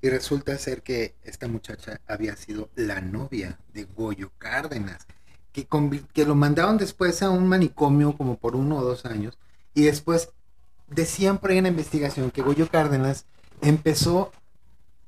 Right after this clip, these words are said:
a acaparar los, las primeras planas de todos los periódicos de México, que al fuera par de la Segunda Guerra Mundial, entonces decía, la Segunda Guerra Mundial pasaba a segundo plano y quedaba Goyo Cárdenas como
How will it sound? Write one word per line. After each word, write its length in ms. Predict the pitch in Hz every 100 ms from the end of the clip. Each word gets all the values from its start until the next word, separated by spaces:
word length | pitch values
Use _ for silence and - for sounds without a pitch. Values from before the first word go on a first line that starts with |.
| -
a 80 | 143
acaparar 500 | - 151 151 147 156
los, 180 | 165 165
las 180 | 151 -
primeras 460 | 143 143 160 175
planas 380 | - 165 160 160
de 80 | 143
todos 340 | - 139 135 135
los 120 | 127
periódicos 540 | - 123 117 117 113 110
de 80 |
México, 380 | 107 104 - - - - - - - - - -
que 80 | 127
al 100 | 123
fuera 360 | 139 151 156
par 220 | 160 151 156
de 80 |
la 100 | 147
Segunda 340 | 135 139 139 147
Guerra 240 | 147 147
Mundial, 460 | 156 165 170 147 147 - - -
entonces 200 | 143 147
decía, 380 | 143 180 156 - - -
la 140 | 131 127
Segunda 320 | 151 151 185
Guerra 240 | 185 180
Mundial 340 | 175 135 139 147
pasaba 320 | 139 - 160
a 20 |
segundo 460 | 180 143 135 185 180
plano 480 | - 147 185 139 -
y 100 | 139
quedaba 380 | - 139 143 175
Goyo 340 | 156 165 170 170
Cárdenas 560 | 160 151 147 151 156
como 480 | - 117 117 110 110